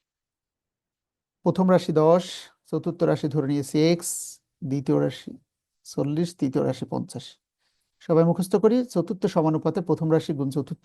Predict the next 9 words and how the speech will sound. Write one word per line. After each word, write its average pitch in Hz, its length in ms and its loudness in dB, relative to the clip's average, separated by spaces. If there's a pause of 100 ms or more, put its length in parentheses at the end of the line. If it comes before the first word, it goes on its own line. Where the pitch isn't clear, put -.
(120)
রাশি 131 180 -6 (100)
সমান 139 200 -2 (120)
সমান 143 480 0 (1700)
দ্বিতীয় 147 380 4
রাশি 151 300 0
গুণ 135 120 0 (120)
তৃতীয় 117 340 -4
রাশি। - 220 -10 (220)
তা 165 80 -4